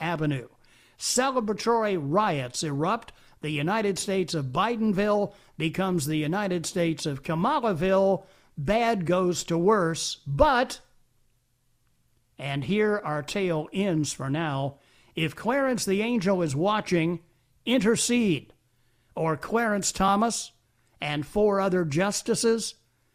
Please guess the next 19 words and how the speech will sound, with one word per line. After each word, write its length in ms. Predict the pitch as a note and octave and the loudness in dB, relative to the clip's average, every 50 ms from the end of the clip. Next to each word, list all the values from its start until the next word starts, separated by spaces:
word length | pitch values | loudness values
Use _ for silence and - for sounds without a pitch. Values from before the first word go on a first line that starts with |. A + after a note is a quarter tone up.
| _ _ _ _ _ _ _ _ - | _ _ _ _ _ _ _ _ -2
We 160 | E3+ F#3 A3 | 2 4 4
never 300 | A#3+ C#4 C#4+ B3 B3+ A3 | 4 4 4 4 4 4
wanted 400 | G3+ A3 A#3+ B3 A#3+ G#3+ F#3+ E3 | 4 4 2 2 2 0 0 0
to 80 | E3 | 0
stop 400 | D3+ - - A#3 G#3+ G3+ F3+ C#3 | -2 -2 -2 -2 -2 -2 -2 -2
living 380 | D#3+ F3+ G#3+ A#3 F#3 F#3+ F3 D#3+ | 0 0 2 2 2 2 2 2
in 120 | D3+ D3 | 2 0
the 80 | D3 D3 | 0 -2
United 460 | D3 D3 D3+ F3 G3 G3 F3+ E3+ D#3 | -2 -2 -2 -2 -2 -2 -2 -4 -4
States 340 | - - F#3+ F#3+ F#3 E3 - | -4 -4 -2 -2 -2 -2 -2
of 140 | E3+ C#3+ D3+ | -4 -2 -2
America 580 | D3+ D#3 F3+ G3+ G3+ F#3 E3 - E3 D3 E3 - - | 0 0 0 0 0 0 0 -2 -2 -4 -4 -4 -4
in 160 | D#3+ D#3 D3+ | -4 -4 -2
the 100 | D#3 C#3+ | -4 -4
first 380 | - - A3 A3+ G#3 - - | -2 0 0 0 0 -2 -4
place. 420 | - F3 D#3+ C#3 A#2 - - - - _ _ _ _ _ - | -4 -4 -4 -4 -4 -8 -14 -16 -16 _ _ _ _ _ -8
Voters 640 | D3+ C3+ F#3+ A#3+ B3 A3 F#3 E3 D#3 D#3+ D#3 - - - _ _ _ _ _ - | -4 2 6 8 8 8 8 6 4 2 0 -4 -8 -10 _ _ _ _ _ -6
never 460 | D3+ D#3+ F#3 A3+ B3+ C4 C4 C4+ C4+ | -2 0 2 2 2 4 4 4 4
wanted 500 | B3+ A#3 A3+ A3 G#3+ G3+ G3+ G3 F#3 - | 4 4 4 2 2 2 0 0 0 -2